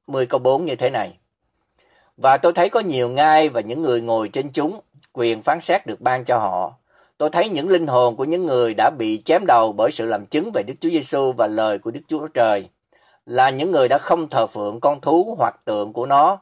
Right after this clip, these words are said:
cũng đã không nhận các dấu hiệu của nó trên trán hoặc trên tay của họ.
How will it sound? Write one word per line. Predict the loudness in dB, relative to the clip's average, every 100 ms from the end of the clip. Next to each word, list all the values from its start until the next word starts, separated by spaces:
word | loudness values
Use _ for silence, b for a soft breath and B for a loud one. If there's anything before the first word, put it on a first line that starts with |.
| b b b b b
cũng | -8 2
đã | 2
không | 2 0 0
nhận | -4 -2
các | -2 0
dấu | 2 2
hiệu | -2 -6
của | -8
nó | -2 -2
trên | -2 -6 -2
trán | 0 0 0
hoặc | -8 -6
trên | -8 -2
tay | 0 0 -6
của | -6 -2
họ. | 0 0 -4